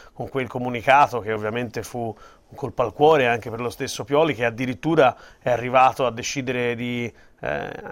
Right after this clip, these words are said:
anticipare, no, l'addio con la rescissione, quindi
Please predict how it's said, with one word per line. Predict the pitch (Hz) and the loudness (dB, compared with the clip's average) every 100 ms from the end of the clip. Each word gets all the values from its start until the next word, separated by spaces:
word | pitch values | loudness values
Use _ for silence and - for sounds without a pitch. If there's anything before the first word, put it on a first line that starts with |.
| - | -10
anticipare, | 123 123 123 131 139 117 110 | -8 -6 -6 2 6 6 6
no, | 113 127 123 | 2 2 4
l'addio | 123 113 135 135 127 120 117 | 2 2 0 2 4 2 0
con | 113 120 | -2 -2
la | |
rescissione, | 120 113 131 - - 156 123 113 | 0 -2 -6 -4 2 4 4 -2
quindi | 120 120 117 | -4 -6 -6